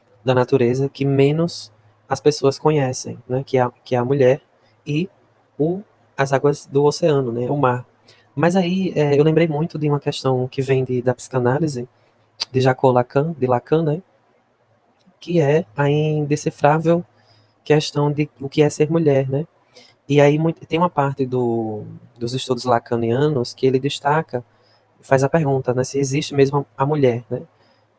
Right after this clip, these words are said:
Que ele diz que a mulher não existe, que existem mulheres, né? Aí ele traz essa indecifrável questão eterna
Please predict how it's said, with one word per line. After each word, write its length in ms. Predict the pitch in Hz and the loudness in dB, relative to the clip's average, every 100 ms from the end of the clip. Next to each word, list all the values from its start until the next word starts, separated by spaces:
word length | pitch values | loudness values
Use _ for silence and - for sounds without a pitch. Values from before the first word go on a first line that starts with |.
| _ _ | _ _
Que 140 | - 120 | -6 -4
ele 120 | 127 | -2
diz 140 | 123 | -2
que 80 | - | -2
a 180 | 127 131 | -2 2
mulher 160 | 131 | 4
não 120 | 131 151 | 4 2
existe, 440 | 139 131 - 120 | 0 -4 -6 -6
que 120 | - | -2
existem 380 | 131 127 143 135 | 0 0 -2 0
mulheres, 680 | 147 143 131 120 104 - - | 2 4 4 2 -2 -6 -6
né? 160 | 147 123 | -2 0
Aí 160 | 120 | 2
ele 120 | 127 | 0
traz 400 | 139 120 120 139 | -2 0 2 2
essa 320 | 135 - 127 - _ _ _ _ _ | -2 -2 -4 -4 _ _ _ _ _
indecifrável 800 | 147 151 147 151 - 143 151 135 | 0 2 2 0 0 0 0 -2
questão 420 | 131 135 - 135 | -2 -6 -6 -4
eterna 480 | 131 - 123 135 151 | -2 -2 -2 -2 -4